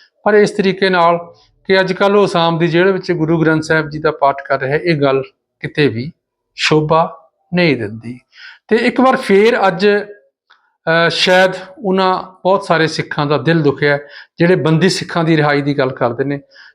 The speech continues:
ਜਿਹੜੇ ਚਾਹੁੰਦੇ ਨੇ ਕਿ ਪੰਜਾਬ ਦੇ ਸਿੱਖਾਂ ਦੇ ਲਟਕਦੇ ਮਸਲੇ ਨੇ ਜਿਹੜੇ ਦੇਰਾਂ ਤੋਂ, ਉਹ ਸਿੱਖਾਂ ਦੀ ਬੇਪੱਤੀ, ਸਿੱਖਾਂ ਦੀ ਹਵਾਈ ਅੱਡਿਆਂ ਤੇ ਸਿੱਖਾਂ ਦੀ ਜਦੋਂ ਐਗਜ਼ਾਮ ਹੁੰਦੇ ਨੇ, ਪ੍ਰੀਖਿਆਵਾਂ ਦੇ ਵਿੱਚ ਹੁੰਦੀ ਦੁਰਦਸ਼ਾ, ਕਿਤੇ ਕੜਾ ਲਾਹੁਣ ਦੀ ਗੱਲ, ਅਹ,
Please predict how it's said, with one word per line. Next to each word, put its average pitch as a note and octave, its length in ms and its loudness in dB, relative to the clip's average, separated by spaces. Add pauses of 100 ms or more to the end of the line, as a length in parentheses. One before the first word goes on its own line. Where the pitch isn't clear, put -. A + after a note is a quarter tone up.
(100)
ਜਿਹੜੇ F#3+ 140 4
ਚਾਹੁੰਦੇ F#3 320 0
ਨੇ F#3 120 2
ਕਿ F#3 140 2
ਪੰਜਾਬ D#3+ 480 0
ਦੇ D#3+ 80 -4
ਸਿੱਖਾਂ D#3+ 400 -4
ਦੇ D3 100 -2
ਲਟਕਦੇ D#3+ 500 -2
ਮਸਲੇ D3+ 420 2
ਨੇ D3+ 120 0
ਜਿਹੜੇ D3 180 0
ਦੇਰਾਂ C#3 300 0
ਤੋਂ, C#3 140 -6
ਉਹ D3+ 300 -8 (280)
ਸਿੱਖਾਂ F3 380 0
ਦੀ D#3+ 120 2
ਬੇਪੱਤੀ, E3 720 0 (260)
ਸਿੱਖਾਂ F3 920 -2
ਦੀ E3 120 2
ਹਵਾਈ E3+ 400 2
ਅੱਡਿਆਂ E3 280 0
ਤੇ D#3+ 400 -2
ਸਿੱਖਾਂ E3+ 380 -6
ਦੀ D#3 340 -4 (420)
ਜਦੋਂ E3 160 2
ਐਗਜ਼ਾਮ E3 460 2
ਹੁੰਦੇ D#3+ 320 0
ਨੇ, E3 140 0
ਪ੍ਰੀਖਿਆਵਾਂ F3 600 -2
ਦੇ F#3 120 0
ਵਿੱਚ F3 240 -2
ਹੁੰਦੀ D#3+ 200 -2
ਦੁਰਦਸ਼ਾ, D#3 480 0
ਕਿਤੇ D#3 240 -4
ਕੜਾ E3+ 260 0
ਲਾਹੁਣ D#3+ 300 2
ਦੀ D3 160 -2
ਗੱਲ, D3 220 0
ਅਹ, - 760 -2